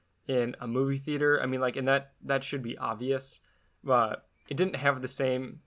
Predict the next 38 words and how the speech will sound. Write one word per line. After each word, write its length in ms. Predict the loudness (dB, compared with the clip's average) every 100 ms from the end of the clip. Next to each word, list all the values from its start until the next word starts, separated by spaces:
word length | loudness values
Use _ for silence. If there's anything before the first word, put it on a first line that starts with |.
| -6
like, 200 | -6 -6
f-, 220 | -14 -20 _ _ _ -10
feeling, 580 | -4 0 0 0 -4 -14 _ _ _ _ _ _ _ _ _ _ -2
uh, 200 | 0 0
for 180 | 0 0
most 340 | 2 2 0
of 80 | -4
the 60 | -4
movie. 500 | -4 -4 -4 -8 -14 _ _ _ _ _ _ _ _
That 260 | 4 4 4
end, 220 | 0 -6
like, 180 | 0 0
the 160 | 0 -2
end 240 | 0 0
scene, 480 | -2 -2 -2 -2 -2
though, 340 | 0 0 0 2
I 80 | 2
guess 200 | 2 0
not 160 | -4
the 100 | -4
end 160 | -8 -6
scene, 260 | -6 -6 -4
but, 120 | -2
like, 200 | -2 -4 _ _
the, 140 | -8 -8 -4
the 100 | -4
point 240 | 4 4
where 100 | 4
she 100 | -2 -2
gets 260 | -4 -6
to 100 | -6
the 100 | -2
lighthouse, 540 | 0 0 0 2 0 0
I'd 200 | 0 0
say 180 | 0 2
made 220 | 2 0
me 120 | -2
feel 460 | -2 2 4 2